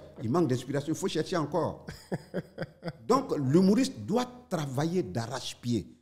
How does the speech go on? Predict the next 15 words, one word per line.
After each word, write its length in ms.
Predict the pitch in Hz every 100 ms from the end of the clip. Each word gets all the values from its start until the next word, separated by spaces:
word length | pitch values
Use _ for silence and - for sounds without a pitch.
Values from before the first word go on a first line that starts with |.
| _ _ _
ne 120 | 120 131
jamais 300 | - 151 190
s'arrêter 400 | 120 113 107 120
de 100 | 98
travailler, 480 | - 76 71 65 _ _ _ _
faire 200 | - 139 -
toujours 300 | 165 156 165
des 140 | 123
recherches, 520 | 104 101 110 101 - - _ _ 104
renouveler 640 | 135 151 139 120 135 143
toujours, 540 | 147 156 135 147 113 - - _ - -
euh, 220 | 156 160 143 -
vider 340 | 95 120 147 185
le 120 | 262
sac 360 | - 196 -